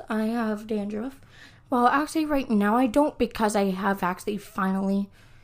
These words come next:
found a dandruff shampoo that works. Um, in my video that is dubbed Twenty Things You Probably Didn't Know About Me, I actually showed you guys my shampoo, but you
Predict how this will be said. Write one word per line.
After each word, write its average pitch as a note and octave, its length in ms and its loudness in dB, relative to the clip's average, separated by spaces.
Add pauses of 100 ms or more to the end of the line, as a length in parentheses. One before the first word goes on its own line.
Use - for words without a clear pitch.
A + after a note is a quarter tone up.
(140)
found A#3 800 0 (180)
a A3 60 -8
dandruff A3+ 420 -4
shampoo - 400 -10
that G#3 180 -10
works. G#3+ 920 -8 (680)
Um, A#3 480 2 (500)
in B3 400 0
my A3 640 -2
video G#3+ 400 0
that G3 340 -4 (180)
is F#3 300 -4
dubbed F#3 380 -4 (600)
Twenty G#3+ 520 0
Things G#3+ 300 -2
You F#3+ 80 -4
Probably G#3 580 -4
Didn't C4 220 -4
Know C4 100 -4
About C#4 260 -6
Me, C4+ 220 -4
I G#3+ 80 -2
actually F#3+ 340 -2
showed G3 240 -4
you G3+ 80 -6
guys G#3 240 -4
my A3+ 160 -4
shampoo, C4 400 -4
but G3 280 -4
you F#3+ 280 -2